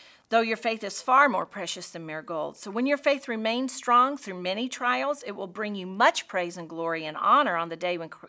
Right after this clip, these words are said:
Jesus Christ is revealed to the whole world. You love him even though you've never seen him, though you do not see him now, you trust him,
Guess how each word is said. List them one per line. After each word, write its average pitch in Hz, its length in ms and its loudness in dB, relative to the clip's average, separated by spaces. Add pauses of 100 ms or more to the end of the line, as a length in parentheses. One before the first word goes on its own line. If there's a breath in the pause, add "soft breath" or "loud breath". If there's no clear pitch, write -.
Jesus 247 420 -8
Christ 151 480 -8 (360 soft breath)
is 254 240 -2
revealed 165 440 -6
to 226 200 -10
the 190 80 -8
whole 175 200 -12
world. - 380 -12 (460 loud breath)
You 226 120 -4
love 220 220 6
him 220 160 -4
even 208 220 -6
though 196 80 2
you've 190 160 -10
never 175 220 -6
seen 226 340 -6
him, 214 180 -8 (160)
though 208 100 -4
you 190 140 -4
do 190 160 -10
not 175 180 -6
see 185 200 -10
him 170 120 -8
now, 196 200 -4
you 180 160 -8
trust - 420 -6
him, 220 220 -6